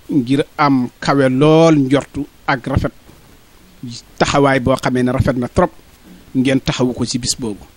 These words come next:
Sa bis bi dama wax ne ren mooy juróom-ñeenteelu atam. Waaye incha Allahu taala,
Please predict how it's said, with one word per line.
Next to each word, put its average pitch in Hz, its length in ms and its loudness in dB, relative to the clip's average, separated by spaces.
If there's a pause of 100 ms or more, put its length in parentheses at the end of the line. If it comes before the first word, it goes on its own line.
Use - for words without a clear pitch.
(460)
Sa - 320 2
bis 147 280 0
bi 143 240 4
dama 147 300 4
wax 143 140 0
ne 139 100 0
ren 147 160 2
mooy 143 300 6
juróom-ñeenteelu 147 640 2
atam. 110 280 -8 (880)
Waaye 151 280 2
incha 175 380 2
Allahu 151 400 0
taala, 131 460 -2